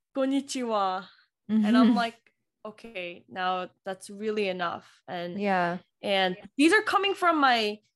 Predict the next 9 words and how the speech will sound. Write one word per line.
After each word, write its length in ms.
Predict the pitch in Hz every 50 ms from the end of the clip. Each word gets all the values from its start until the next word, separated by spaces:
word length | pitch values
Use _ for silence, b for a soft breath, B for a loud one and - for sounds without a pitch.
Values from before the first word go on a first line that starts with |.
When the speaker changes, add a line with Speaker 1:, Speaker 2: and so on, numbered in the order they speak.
| _ _
Speaker 1:
medical 460 | - 233 233 247 247 269 269 - 247 240
s-, 200 | - - - - _ _ _ _ _ _
school 560 | - _ - 226 214 202 196 190 185 190 196
classmates, 400 | - - - 240 262 240 - -
Speaker 2:
Classmates, 640 | 233 214 214 240 - - - 220 190 180 170 165
Speaker 1:
which 120 | 196 185 202
Speaker 2:
not 160 | 190 202 226
even, 260 | 240 220 226 226 214
like, 320 | 214 202 202 196 - -